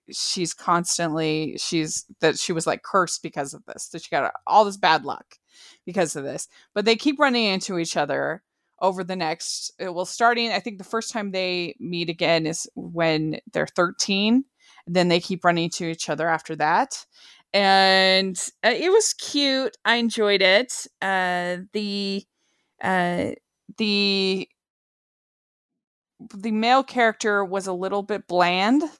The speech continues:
I felt like he could have had more, Quinn, I think his name is, that he could have had more personality. <laughs> He's, he's kind of just there. I don't know. I didn't really love his character, but,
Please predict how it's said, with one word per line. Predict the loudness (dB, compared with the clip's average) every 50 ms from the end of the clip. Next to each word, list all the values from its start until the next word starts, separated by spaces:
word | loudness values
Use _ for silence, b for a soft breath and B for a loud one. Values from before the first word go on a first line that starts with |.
| _ _ _ -4
I | -4 -2
felt | 2 2 4 6 6
like | 8 6 6 4
he | 0 -12 -12 -12 -8
could | -4 -4 -4
have | -2 0
had | 2 2 2 2 0
more, | -2 0 2 2 0 0
Quinn, | -4 -6 -2 0 0 2 2 0
I | 0
think | -2 -4 -6 -8
his | -6 -6 -6
name | -4 -4 -4
is, | -6 -8 B B B B B B B B B B 2
that | 4 4 4 2 _
he | -10 -10 -10 -10 -12 -12 -12 -8
could | -6 -4 -4
have | 0
had | 2 2 2 2
more | 0 -6 -4 -2 -2 -2 -2
personality. | -4 -6 -10 -8 -2 0 2 4 4 4 2 2 0 -2 -4 -6 _ _ 0
<laughs> | 0 0 0 _ _ _ _ -20 -20 -20 -20 -20 _ -6
He's, | -4 -4 -4 -4 -8 _ _ _ _ _ _ _ _ _ _ _ _ _ _ _ _
he's | -10 -6 -2 0 0 2 0 0 -2 -2
kind | 0 0 2 2
of | 0
just | -2 -2 -2 -2 -2 -2 -2 -4 -6 -10 -12 _ _ _ _ _ _ _ _ _ _ _ -14
there. | -12 -8 -6 -6 -4 -4 -4 -2 0
I | 2 2
don't | 4 2 2
know. | 2 2
I | 2 4 4 2
didn't | 2 0 -4 -6 -6
really | -6 -6 -4 -4 -4 -4
love | -2 -2 -2 -4 -4
his | -10 -14 -12
character, | -8 -8 -8 -8 -8 -12
but, | -10 -4 -2 -2 -2 -2